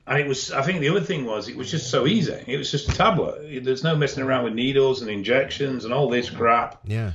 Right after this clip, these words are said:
Speaker 1: You
Speaker 2: Works
Speaker 1: just took this
Speaker 2: instantly.
Speaker 1: tablet.
Speaker 2: Works right away,
Speaker 1: Uh,
Speaker 2: too. Dude, if you were, if you were that coach w-, and you wanted to get people stronger for weightlifting, what would you pick? A shot of test pro or some D-ball?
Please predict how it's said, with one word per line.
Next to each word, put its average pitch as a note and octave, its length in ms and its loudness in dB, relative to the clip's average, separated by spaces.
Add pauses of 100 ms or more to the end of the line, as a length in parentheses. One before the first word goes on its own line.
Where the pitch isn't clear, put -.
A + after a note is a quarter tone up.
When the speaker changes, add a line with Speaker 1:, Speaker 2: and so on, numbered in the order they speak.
Speaker 1:
You C#3 160 2
Speaker 2:
Works C3 100 4
Speaker 1:
just C#3+ 160 4
took A#2+ 120 0
this A2+ 140 -2
Speaker 2:
instantly. E2+ 280 0
Speaker 1:
tablet. - 180 -12 (720)
Speaker 2:
Works B2+ 220 0
right A#2 160 2
away, G#2+ 240 0
Speaker 1:
Uh, C3 160 4
Speaker 2:
too. - 260 2 (280)
Dude, D3 180 6
if - 160 0
you F3 140 6
were, F#3+ 140 4 (240)
if B2+ 180 0
you D#3+ 80 0
were E3+ 120 6
that D3 220 2
coach - 580 -4 (520)
w-, B2+ 220 -10
and C3 160 -2
you C#3 100 2
wanted C#3 260 0
to B2 40 -6
get B2+ 160 -6
people C#3+ 260 0
stronger C3+ 560 -2
for A2 160 -2
weightlifting, D3 680 0 (340)
what D3+ 180 0
would D3+ 160 0
you E3+ 160 -2
pick? - 580 -8 (440)
A G#2 80 -4
shot B2 240 0
of A2+ 80 -4
test - 380 -2
pro D3+ 360 -2 (260)
or A2+ 100 -2
some G#2+ 180 -4
D-ball? A2+ 460 -6